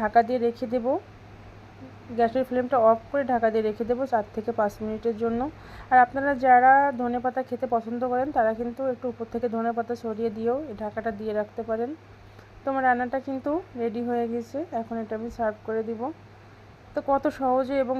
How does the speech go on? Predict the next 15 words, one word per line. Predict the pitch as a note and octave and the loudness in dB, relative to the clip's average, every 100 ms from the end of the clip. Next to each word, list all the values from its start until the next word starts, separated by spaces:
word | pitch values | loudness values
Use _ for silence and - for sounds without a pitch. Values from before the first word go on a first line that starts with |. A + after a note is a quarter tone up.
| B3 | -2
ঝটপট | A#3+ A3+ - A#3+ A#3+ A#3+ A#3 | 0 0 2 2 2 -2 -6
বেলে | A#3 A3 | -4 -4
মাছের | G#3+ G#3+ A#3 | -6 -6 -6
ঝালটা | A3+ A3 A3 A3+ A3 | -2 -2 -2 -2 -2
রেডি | G#3+ A3+ | -2 -2
হয়ে | A3+ A3+ | -2 -2
গেল। | A3 A3+ E4 - - - - - - - - - - - - - - - - | -2 -2 -4 -8 -20 -20 -20 -20 -20 -20 -20 -20 -20 -20 -20 -20 -20 -20 -2
তো | C#4 | 0
আপনারা | B3 C4 C#4 | 2 2 4
যারা | C4+ C4 | 4 4
বেলে | B3 A#3+ | 2 4
মাছ | B3 - | 2 0
খেতে | B3+ B3+ A#3+ | -2 0 0
পছন্দ | A#3 A#3+ B3 A#3+ | 0 0 0 2
করেন, | B3 | 2